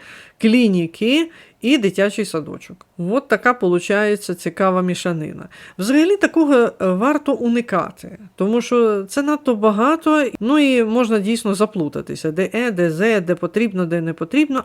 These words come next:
але чим ми тут керуємося? Насамперед, перше і найважливіше — це оцей зворот. Він нам робить тут погоду. Там, де множини, там буде are. Там, де однина, це так само, якби тут стояло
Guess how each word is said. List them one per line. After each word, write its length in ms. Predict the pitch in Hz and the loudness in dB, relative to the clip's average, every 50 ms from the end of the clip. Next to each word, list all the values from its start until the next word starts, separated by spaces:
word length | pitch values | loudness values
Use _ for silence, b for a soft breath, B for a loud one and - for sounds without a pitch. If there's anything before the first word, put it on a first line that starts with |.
| - | -2
але 300 | - 220 214 185 160 - 185 - | 0 2 2 2 0 -2 -6 -8
чим 200 | - 254 277 294 | -6 -4 -2 -2
ми 120 | 285 269 | -2 -2
тут 180 | 233 247 233 - | -4 -6 -8 -4
керуємося? 680 | - 240 220 190 175 156 - - - 156 160 - 160 | 0 0 0 0 0 -4 -4 -8 -12 -14 -12 -10 -6
Насамперед, 720 | 170 190 220 226 - - 277 302 294 269 - 156 - - - - _ _ _ | -4 -2 -2 -2 -2 -2 0 0 0 -2 -4 -8 -8 -10 -14 -16 _ _ _
перше 400 | - 233 226 208 170 - - 170 | 0 2 2 2 2 0 -2 -4
і 60 | 170 170 | -4 -2
найважливіше — 920 | 170 175 170 165 170 175 160 165 175 190 196 233 302 349 339 - 180 160 | -2 -2 -2 -2 -2 -4 -4 -2 -4 -4 -2 0 -2 -2 -2 -2 -4 -6
це 300 | - - - 202 247 247 - | -6 -4 -4 -4 -4 -4 -6
оцей 480 | - 185 - - - 202 214 240 262 233 | -6 -8 -8 -6 -4 -2 -2 0 0 -2
зворот. 680 | 185 185 196 214 226 208 180 151 - - - - _ _ - | -4 -4 -4 -2 -2 -2 -2 -4 -6 -8 -12 -18 _ _ -4
Він 220 | 170 214 285 302 | 0 2 2 4
нам 180 | 285 247 208 196 | 4 2 2 2
робить 300 | 202 247 254 240 233 233 | 2 2 2 2 0 0
тут 220 | - 233 233 - | -2 -4 -4 -2
погоду. 520 | - 233 208 165 151 - - - - - - _ _ _ _ | -2 -2 0 0 -2 -6 -8 -10 -14 -20 -20 _ _ _ _
Там, 240 | - 247 262 262 233 | 2 2 2 4 4
де 100 | 269 262 | 4 4
множини, 760 | 262 269 277 254 220 254 311 339 330 294 190 143 - 160 139 _ _ _ _ _ _ _ | 4 2 2 2 2 2 2 2 2 0 -2 -4 -6 -10 -16 _ _ _ _ _ _ _
там 180 | - 202 214 226 | -4 -2 -2 0
буде 260 | 240 226 240 233 - - | 0 2 0 0 0 0
are. 280 | 185 180 160 151 156 - - _ b b b b b b - | -2 -2 -2 -4 -6 -10 -16 _ b b b b b b 0
Там, 220 | 220 233 247 247 233 | 2 2 2 4 4
де 60 | 254 | 4
однина, 720 | 262 254 233 220 226 240 254 254 262 302 349 370 370 381 370 - - | 4 4 4 2 0 -2 0 0 0 0 0 0 0 -2 -4 -8 -6
це 240 | - - 233 226 | 2 4 6 6
так 380 | 220 - - - 247 262 262 - | 4 2 -2 0 0 0 0 0
само, 340 | - - 294 302 320 320 277 | -2 0 2 2 2 2 0
якби 220 | 240 190 185 208 | 0 0 0 -2
тут 200 | 196 - 277 269 | 0 -2 -2 -4
стояло 500 | - - - 196 196 214 220 220 226 214 | -4 0 0 2 4 4 4 2 2 0